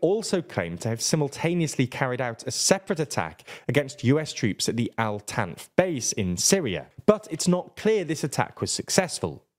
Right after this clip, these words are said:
The attack in Jordan, however, is the first deadly strike against U S personnel since the Israel-Hamas war erupted in October, and yet another worrying escalation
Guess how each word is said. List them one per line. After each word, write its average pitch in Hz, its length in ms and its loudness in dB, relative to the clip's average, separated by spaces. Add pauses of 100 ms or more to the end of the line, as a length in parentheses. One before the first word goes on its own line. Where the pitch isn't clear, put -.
(600)
The 185 100 12
attack 196 340 2
in 175 80 4
Jordan, 202 320 4
however, 151 420 -2
is 175 200 0
the 190 100 2
first - 580 -4
deadly 165 340 2
strike 147 400 2
against 117 360 0
U 120 100 6
S 113 100 -4
personnel 127 640 -2 (220)
since 139 240 0
the 147 200 4
Israel-Hamas 117 840 0
war 151 320 2
erupted 101 400 -4
in 87 100 0
October, 98 640 0 (320)
and 170 240 4
yet 165 280 2
another 160 500 4
worrying 139 440 0
escalation 147 760 2